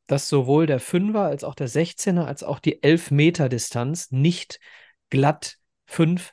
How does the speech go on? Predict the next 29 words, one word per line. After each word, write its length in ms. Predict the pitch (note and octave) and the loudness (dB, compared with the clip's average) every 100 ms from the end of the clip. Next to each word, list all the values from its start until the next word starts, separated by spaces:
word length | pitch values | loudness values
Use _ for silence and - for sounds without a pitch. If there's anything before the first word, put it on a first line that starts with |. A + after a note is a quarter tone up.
| _ | _
sechzehn 500 | B2 D3 - - D#3+ | 0 0 2 -2 0
oder 160 | C3 B2+ | 0 2
elf 200 | B2+ - | 0 0
Metern 280 | C#3 C#3+ - | 0 0 -4
entsprachen. 840 | A#2+ - - A#2+ C3 C3 G#2 A2 - - - | -6 -8 -4 0 0 0 -6 -12 -20 -20 -6
Hat 200 | - F3 | -2 0
sich 220 | - A3+ - | 2 2 4
das 280 | F#3+ F3+ | 4 4
heutzutage 1000 | D#3+ F3 - D#3+ D3 D#3+ F3 F3+ B2 A#2+ _ - | 4 2 2 -2 2 4 4 4 2 -2 _ -4
in 200 | C3+ C#3 | -2 0
Deutschland, 680 | C#3+ E3+ - C#3 A#2 C3+ - - - - - | 2 2 2 -4 -4 -10 -18 -20 -20 -18 -4
ähm, 360 | C#3 C#3 C#3 D3 | 0 0 0 -2
oder 160 | B2+ | -2
in, 160 | A2+ B2 | -2 -2
in 200 | B2 A#2 | -4 -2
den 220 | A#2 C3+ | 2 4
Ländern, 360 | B2+ C#3 D3+ C3+ | 4 4 4 4
die 120 | C3 | 2
das 160 | A#2+ - | -2 0
metrische 480 | C3 C#3+ D3 - | 0 0 -2 -2
System 540 | A#2 A2 - F3 F3+ D3 | -2 -4 0 2 4 2
haben, 360 | A2+ A2 G2+ - - - - | -2 -4 -8 -14 -20 -14 -4
hat 200 | C3+ - | -4 0
sich 200 | A3 - | -2 2
das, 380 | F#3 F3+ - _ _ | 2 0 -4 _ _
äh, 280 | D3+ C#3+ C#3 | 0 2 2
durch 240 | C3+ B2 B2 | 0 -2 -2
Rundung 720 | A#2 C#3 G#3 G#3 G#3+ A3+ A3 _ | 2 4 4 4 2 0 -8 _
jetzt 420 | - C#3 - - | -6 -4 -6 -14